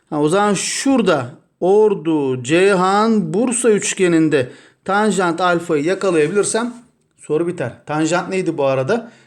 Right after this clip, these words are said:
Karşı bölü komşu, değil mi? O zaman hemen bakalım. Karşı bölü komşuyu bulabilir miyim?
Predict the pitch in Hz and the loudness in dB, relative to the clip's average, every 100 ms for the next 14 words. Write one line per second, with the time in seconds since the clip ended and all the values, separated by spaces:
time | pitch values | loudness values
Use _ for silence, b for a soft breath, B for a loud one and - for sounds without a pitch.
0 | B - 170 160 - 139 208 180 151 127 | B -6 -4 -2 -2 -2 -2 0 -2 -2
1 | 139 214 135 - B B B 208 151 143 | -2 -2 -2 -8 B B B -2 0 2
2 | 165 190 - 180 156 180 175 175 151 131 | 0 -2 -4 0 0 2 0 0 -2 -2
3 | 156 160 160 170 143 165 156 143 202 180 | -2 -2 -2 -2 0 0 -2 -2 -2 2
4 | 170 165 160 127 - | 2 4 2 -2 -6